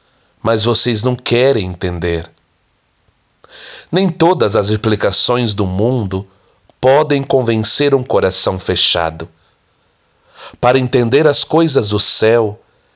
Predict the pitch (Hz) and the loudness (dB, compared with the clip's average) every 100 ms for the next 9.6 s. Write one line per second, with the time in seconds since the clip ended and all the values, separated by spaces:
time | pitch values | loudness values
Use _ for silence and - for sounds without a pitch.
0 | _ _ _ 113 113 120 110 - 127 113 | _ _ _ -4 -2 0 0 0 0 -2
1 | 113 117 113 107 104 104 - 110 107 107 | 0 0 -2 0 0 2 0 0 0 -2
2 | 92 90 92 - - 104 _ _ _ _ | 0 0 0 -6 -18 -18 _ _ _ _
3 | _ _ _ - - 135 135 120 147 165 | _ _ _ -20 -4 0 2 2 0 0
4 | 139 110 120 151 170 165 139 110 143 - | 0 0 2 4 2 0 -2 0 -2 0
5 | 143 117 120 139 95 85 85 _ _ _ | 0 0 -2 -2 -4 -6 -6 _ _ _
6 | _ _ _ _ _ _ _ _ - 156 | _ _ _ _ _ _ _ _ -4 0
7 | 147 117 127 143 - 127 113 110 135 120 | 2 4 4 4 0 0 2 4 2 2
8 | 110 104 107 98 104 104 104 107 92 92 | -2 2 0 0 -2 -2 0 0 0 0
9 | 92 - - - - | -2 -4 -6 -4 -4